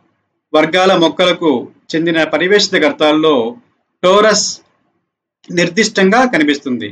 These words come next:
కానీ ఆవృత బీజాల్లో టోరస్ చాలా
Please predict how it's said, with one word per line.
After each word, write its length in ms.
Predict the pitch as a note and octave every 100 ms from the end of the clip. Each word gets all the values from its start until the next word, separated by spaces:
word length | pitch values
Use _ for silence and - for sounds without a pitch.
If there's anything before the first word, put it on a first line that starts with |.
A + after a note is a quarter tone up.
| - _ _ C#3+
కానీ 260 | C#3+ C#3 A2+ A2+ _ _ _ _ _
ఆవృత 280 | D3 G#3 A#3 G3
బీజాల్లో 440 | F3+ D#3+ D3 F3+ D4 D4+ -
టోరస్ 440 | F3 E3+ D#3 A3+ D4 C4+ D#3
చాలా 180 | D#3